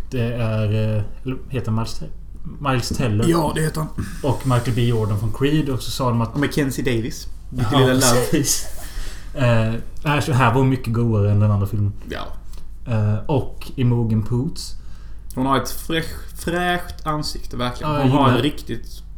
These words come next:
Speaker 2: snyggt face. Det är going for her.
Speaker 1: Jag gillar båda de två väldigt mycket. Och sen det... Ja, ja, skit i vad jag gillar med dem, men, <laughs> eh, jo, men de snackade mycket väl om den här filmen, att, eh, även fast den har den här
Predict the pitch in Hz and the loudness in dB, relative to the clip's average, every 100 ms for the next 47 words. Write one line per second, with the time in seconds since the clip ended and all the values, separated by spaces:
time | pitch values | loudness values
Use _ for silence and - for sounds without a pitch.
0 | - - - 123 - - - 110 127 123 | -6 -6 -4 -4 -4 -6 -4 -6 -4 -2
1 | 131 123 139 113 113 - 123 117 - 156 | -2 0 0 0 0 -4 -4 -4 -4 -2
2 | 135 135 123 123 123 113 123 123 113 117 | -2 0 0 0 0 0 2 2 2 0
3 | - 120 117 107 120 113 113 - - - | 0 0 0 0 -2 0 -4 -4 -6 -8
4 | - 131 131 123 123 117 113 110 - 113 | -6 -2 0 2 0 0 -2 -4 -4 -4
5 | 107 - 110 - 117 104 107 104 104 101 | -4 -4 -6 -4 -4 -2 0 0 0 0
6 | 101 98 98 107 104 104 - - - - | 0 0 0 2 2 2 0 0 -4 -8
7 | - - - - 120 110 107 101 98 - | -8 -12 -8 -2 0 2 2 2 0 -4
8 | - - 143 151 151 - 165 - 151 - | -8 2 4 4 2 -2 -6 -4 -4 -2
9 | 123 143 143 127 120 113 135 131 139 113 | -2 -2 -2 2 2 2 2 0 0 0
10 | 110 113 104 131 107 - - - 143 147 | 2 0 -2 -2 -2 -4 -10 -8 -2 0
11 | 120 113 143 143 131 127 110 | 0 0 -2 -2 0 0 -2